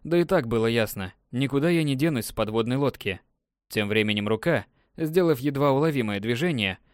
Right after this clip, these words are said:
нанесла страшную моральную травму моему оппоненту, так неосмотрительно вытянувшемуся в мою сторону. «Дурак!» выдала, покраснев, Куроко и отвернулась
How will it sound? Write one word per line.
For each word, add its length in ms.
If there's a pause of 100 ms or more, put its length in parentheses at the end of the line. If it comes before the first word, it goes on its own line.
(140)
нанесла 460
страшную 500
моральную 440
травму 380
моему 320
оппоненту, 720 (400)
так 240
неосмотрительно 840
вытянувшемуся 800
в 40
мою 220
сторону. 480 (760)
«Дурак!» 480 (460)
выдала, 420
покраснев, 580
Куроко 560 (140)
и 80
отвернулась 720